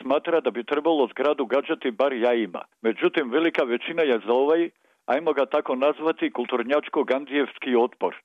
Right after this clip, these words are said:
Misle da će ih policija lako rasterati ako pokušaju sa iole agresivnim metodama. Put prema kući me vodi ispred zgrade Sobranja, gde u znak podrške makedonskoj vladi kampuju takozvani kontraprotestanti.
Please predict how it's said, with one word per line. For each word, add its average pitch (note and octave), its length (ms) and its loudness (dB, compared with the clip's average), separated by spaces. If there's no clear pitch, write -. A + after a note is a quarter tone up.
Misle D#3+ 320 0
da D3 120 0
će C#3+ 160 -4
ih B2+ 160 -4
policija D3+ 420 2
lako D3 320 2
rasterati D3+ 540 2
ako A#2 220 0
pokušaju D3+ 680 0
sa A#2 100 2
iole D3 360 2
agresivnim C3+ 600 -4
metodama. A2+ 520 0
Put F#3+ 200 0
prema D3 260 2
kući F3 340 -6
me C#3+ 120 0
vodi E3 300 2
ispred C3 300 -2
zgrade D#3 440 0
Sobranja, C#3 520 0
gde C3 180 -2
u G#2+ 180 2
znak D#3 240 -2
podrške D#3 440 0
makedonskoj B2+ 600 -2
vladi C#3+ 360 0
kampuju D3 460 -2
takozvani D3 640 -2
kontraprotestanti. B2+ 1080 -2